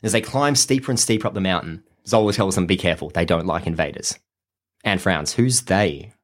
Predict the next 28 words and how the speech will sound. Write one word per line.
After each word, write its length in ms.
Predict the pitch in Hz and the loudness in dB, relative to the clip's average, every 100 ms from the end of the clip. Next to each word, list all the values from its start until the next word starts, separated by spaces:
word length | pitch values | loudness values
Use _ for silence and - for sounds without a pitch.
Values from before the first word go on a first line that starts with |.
| _ - | _ -8
she 180 | - | -6
asks. 420 | 76 - - - - _ _ _ _ _ _ _ | -4 -6 -6 -6 -8 _ _ _ _ _ _ _
At 100 | - | -6
the 60 | 85 | -4
moment 360 | 85 101 131 | 0 2 2
she 140 | - 113 | 2 2
does, 340 | 98 82 - 87 | 2 2 0 -6
a 60 | |
piercing 580 | - - - 95 - 87 | -10 -10 -2 0 2 0
shriek 520 | 82 - - 90 82 | -2 -4 -4 -4 -4
fills 280 | - 85 82 | -4 -4 -2
the 160 | 85 73 | -4 -6
air. 180 | - - _ _ _ _ - | -10 -16 _ _ _ _ -2
Everyone 300 | 107 131 147 | 2 4 2
flinches 560 | - 160 170 101 82 - | 2 0 0 0 -4 -4
as 180 | 92 - | -4 -4
from 160 | 98 - | -6 2
overhead, 600 | 127 131 117 101 87 - _ _ | 2 2 0 0 -2 -8 _ _
swooping 600 | - - - 139 147 143 | -4 -2 2 0 2 2
low, 380 | 156 127 95 92 - - | 4 4 4 0 -6 -14
comes 240 | - 107 101 | -4 -4 -2
an 140 | 104 - | -4 2
eagle 340 | 123 117 107 | 2 4 -2
the 100 | 98 | -2
size 380 | - 104 98 92 | -2 0 0 -2
of 40 | |
a 60 | 90 | -6
plane. 600 | - - 98 76 64 78 | -12 -6 -4 -4 -10 -20